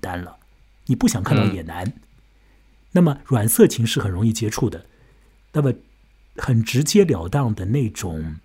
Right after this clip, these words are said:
Speaker 1: 被色情工业污浊过了的那种色情，也是不难接触到的。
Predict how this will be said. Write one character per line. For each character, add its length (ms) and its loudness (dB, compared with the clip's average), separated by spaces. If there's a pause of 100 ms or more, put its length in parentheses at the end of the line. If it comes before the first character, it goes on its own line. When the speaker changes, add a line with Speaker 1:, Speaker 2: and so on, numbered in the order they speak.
(440)
Speaker 1:
被 140 2
色 240 4
情 260 0
工 240 4
业 280 2 (880)
污 180 2
浊 240 -4
过 220 2
了 100 -8
的 140 -10
那 120 -6
种 260 -10 (180)
色 240 -2
情， 240 -10 (1300)
也 300 -2
是 420 -4 (140)
不 160 2
难 240 -4
接 200 -6
触 160 -8
到 220 -14
的。 100 -20